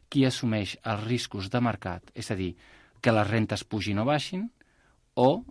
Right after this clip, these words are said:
en aquest cas, el risc és que baixin, i que no ocupi i que m'impagui.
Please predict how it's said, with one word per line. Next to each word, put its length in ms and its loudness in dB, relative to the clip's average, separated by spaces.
en 120 -4
aquest 180 -8
cas, 180 -6
el 140 -2
risc 260 -6
és 140 -12
que 100 -6
baixin, 440 -6
i 260 6
que 160 0
no 220 6
ocupi 540 0
i 280 2
que 120 4
m'impagui. 600 0